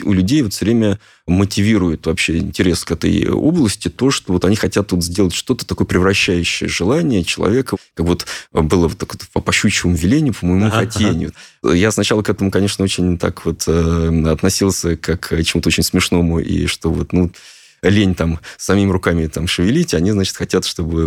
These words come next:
Speaker 1: значит, так сказать, вот от, от одной мысли там всё им, всё, всё делалось. Вот. А потом подумал, что здесь, может быть, есть какая-то вот фундаментальная всё-таки причина, э, за этим стоит. Может быть, человеку действительно это есть эта потребность, и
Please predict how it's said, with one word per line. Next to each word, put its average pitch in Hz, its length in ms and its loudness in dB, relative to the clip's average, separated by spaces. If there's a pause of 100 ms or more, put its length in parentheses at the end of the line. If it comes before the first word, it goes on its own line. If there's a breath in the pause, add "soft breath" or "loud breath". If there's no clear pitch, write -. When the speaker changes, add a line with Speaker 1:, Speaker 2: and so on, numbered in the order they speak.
Speaker 1:
значит, 80 260 -4
так - 100 -14
сказать, - 220 -6
вот 76 140 2
от, - 100 2
от 82 140 2
одной 92 240 2
мысли 110 340 0
там 90 200 -2
всё 85 420 -2
им, 80 800 -2 (140)
всё, - 180 0
всё - 140 0
делалось. - 460 0 (380 soft breath)
Вот. - 160 2
А - 40 2
потом - 220 2
подумал, 156 220 2
что 113 140 0
здесь, 131 160 0
может 117 200 2
быть, 110 100 -2
есть 113 140 0
какая-то 101 440 2
вот 95 180 0
фундаментальная 95 640 0
всё-таки - 520 -2 (100)
причина, 95 720 2
э, 87 140 0
за 85 160 0
этим 80 220 -2
стоит. - 360 0
Может 113 260 2
быть, 98 160 0
человеку 110 360 0
действительно 95 600 0
это 90 500 0
есть 85 500 -2
эта - 140 -4
потребность, 98 880 -2
и 85 320 2